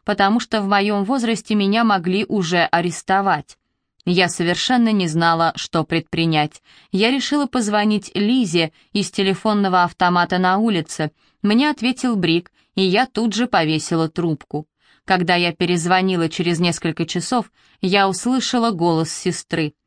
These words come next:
"Привет, как дела?" спросила ее я. "Лиззи, это ты?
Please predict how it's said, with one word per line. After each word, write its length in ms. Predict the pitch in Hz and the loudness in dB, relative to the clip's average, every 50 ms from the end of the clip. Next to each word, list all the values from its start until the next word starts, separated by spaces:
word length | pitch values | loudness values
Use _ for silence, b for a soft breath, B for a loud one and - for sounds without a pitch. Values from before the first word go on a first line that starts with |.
| _ _ _ _ _ _ | _ _ _ _ _ _
"Привет, 420 | - 240 269 262 208 208 180 180 - | -2 0 0 2 2 0 -2 -2 -2
как 220 | - 220 220 208 | -2 0 0 0
дела?" 320 | 180 233 226 196 175 160 156 | 0 0 2 2 2 2 2
спросила 720 | - - - 165 160 156 - - - 190 185 180 175 - | 0 -2 -2 -2 -2 -2 -2 -4 -2 0 2 2 0 0
ее 440 | - 165 156 160 170 160 151 165 170 | -2 -4 -4 -4 -4 -2 -2 -2 -2
я. 320 | 160 156 151 165 151 147 - _ _ _ _ _ _ _ _ _ - | -2 -2 -2 -2 -2 -2 -4 _ _ _ _ _ _ _ _ _ -4
"Лиззи, 560 | 214 240 262 247 220 180 156 165 180 175 175 | -2 0 0 0 0 -2 -2 0 2 2 2
это 340 | - - 202 190 - 202 196 | 2 0 -2 -2 0 -2 -4
ты? 300 | - - 294 311 302 | -2 -2 -2 -2 -2